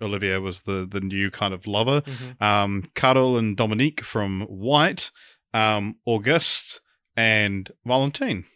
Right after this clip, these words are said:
Speaker 2: Yeah, so,
Speaker 1: So that's
Speaker 2: yeah,
Speaker 1: like
Speaker 2: August got on the boat as well. That's only six,
Speaker 1: Yeah.
Speaker 2: though, so I wonder who the seventh
Speaker 1: They never show you the seventh one, but,
Speaker 2: Yeah.
Speaker 1: um, and then it ends with the same shot that's her, um,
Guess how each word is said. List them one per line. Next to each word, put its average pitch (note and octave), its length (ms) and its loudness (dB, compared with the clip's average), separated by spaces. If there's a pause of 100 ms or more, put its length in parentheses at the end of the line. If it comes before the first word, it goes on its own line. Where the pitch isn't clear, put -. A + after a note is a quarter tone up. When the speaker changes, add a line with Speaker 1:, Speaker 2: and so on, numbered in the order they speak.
(300)
Speaker 2:
Yeah, C#3+ 180 2
so, D3+ 140 -2
Speaker 1:
So - 100 -2
that's F3 200 4
Speaker 2:
yeah, D3 120 6
Speaker 1:
like D#3+ 120 6
Speaker 2:
August D#3 260 2
got D3 140 0
on C3+ 100 -2
the B2+ 60 -4
boat A#2+ 200 -2
as A#2 120 -10
well. A#2 200 -8 (440)
That's B3 220 2
only D4+ 160 0
six, - 500 0
Speaker 1:
Yeah. D#3 80 2
Speaker 2:
though, A2+ 140 -2
so E3+ 140 -2
I E3+ 40 0
wonder F#3+ 200 0
who F#3+ 60 0
the D#3+ 100 -4
seventh E3 500 -2 (540)
Speaker 1:
They C#3 100 8
never D3+ 200 8
show A2+ 180 6
you G2+ 120 2
the F#2+ 100 -2
seventh F#2 340 -4
one, F#2+ 260 -4
but, G#2+ 240 2
Speaker 2:
Yeah. A#2 180 -10 (120)
Speaker 1:
um, G#2+ 600 2 (560)
and B2+ 180 4
then B2 140 4
it B2+ 120 0
ends G#2+ 460 0
with G#2 260 0
the A2+ 80 2
same G2+ 340 2
shot - 420 0
that's - 280 -4
her, G2 400 4
um, F2 380 0